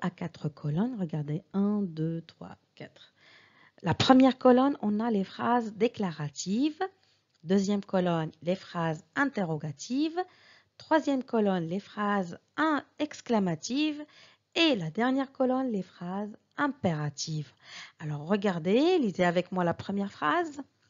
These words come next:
Range ta chambre. » C'est une phrase. Très bien, c'est une phrase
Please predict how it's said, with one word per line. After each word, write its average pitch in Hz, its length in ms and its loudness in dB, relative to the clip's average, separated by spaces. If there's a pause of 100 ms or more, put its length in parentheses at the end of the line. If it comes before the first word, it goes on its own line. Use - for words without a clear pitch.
(760)
Range 494 540 4
ta 262 120 2
chambre. » 170 800 -2 (1080)
C'est - 280 -8
une 165 200 4
phrase. 254 640 4 (2750)
Très - 260 6
bien, 349 440 6
c'est - 340 -6
une 180 200 2
phrase 202 720 4